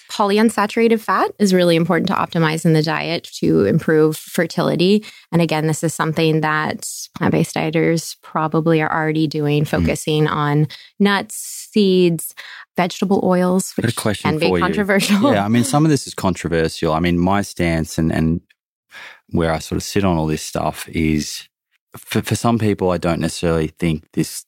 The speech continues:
Speaker 2: the super low-fat plant-based diet is the best diet. You know, I, I can see that there is science for certain diseases where clinical trials have shown it's effective. But to your point there, do you, do you find that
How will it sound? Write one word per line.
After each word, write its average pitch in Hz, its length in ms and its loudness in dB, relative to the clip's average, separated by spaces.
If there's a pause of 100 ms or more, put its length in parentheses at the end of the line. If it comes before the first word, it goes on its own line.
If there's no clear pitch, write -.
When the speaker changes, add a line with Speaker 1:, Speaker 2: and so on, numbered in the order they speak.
Speaker 2:
the 85 80 -2
super - 360 -2
low-fat 82 540 -4 (400)
plant-based 82 640 -2
diet 80 400 0
is - 200 -6
the 78 80 -4
best - 360 -6
diet. 98 500 -2 (400)
You 98 120 2
know, 85 120 4
I, 85 560 0
I 85 60 -6
can 87 160 -2
see 87 160 -2
that 78 140 -4
there 80 140 0
is 80 80 -2
science 80 440 -2
for - 140 -10
certain 80 480 -2 (100)
diseases 85 800 0
where 78 400 0
clinical - 320 0
trials 78 340 -4
have 78 100 -8
shown 80 400 -4
it's 82 160 -6
effective. 87 600 -2 (100)
But 87 220 -2 (560)
to - 140 0
your 101 100 2
point 85 400 -2
there, 85 400 0 (100)
do 98 100 -2
you, 90 160 0
do 87 160 -4
you 80 60 0
find 82 400 -2
that 80 280 -2